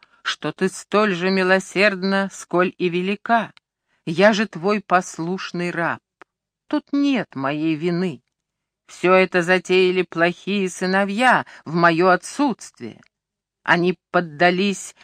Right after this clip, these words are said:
на подговоры женщины, отвергнутой одним из твоих гостей, свиньёй. И в соответствии с древним обычаем этой страны хотели съесть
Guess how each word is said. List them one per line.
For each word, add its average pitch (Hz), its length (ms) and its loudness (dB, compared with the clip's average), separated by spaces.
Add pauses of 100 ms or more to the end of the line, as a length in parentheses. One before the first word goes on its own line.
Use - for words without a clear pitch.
на 180 180 2
подговоры 180 680 2
женщины, 202 920 0 (160)
отвергнутой 196 1200 2 (120)
одним 180 600 2
из 185 140 -8
твоих 175 440 -2
гостей, 190 680 0
свиньёй. 180 800 -4 (800)
И 156 140 -2
в - 40 -18
соответствии 147 1080 -4 (260)
с 156 100 -12
древним 160 540 0
обычаем 156 760 -2
этой 165 320 -4
страны 151 600 -2 (180)
хотели 180 540 4
съесть 170 640 -4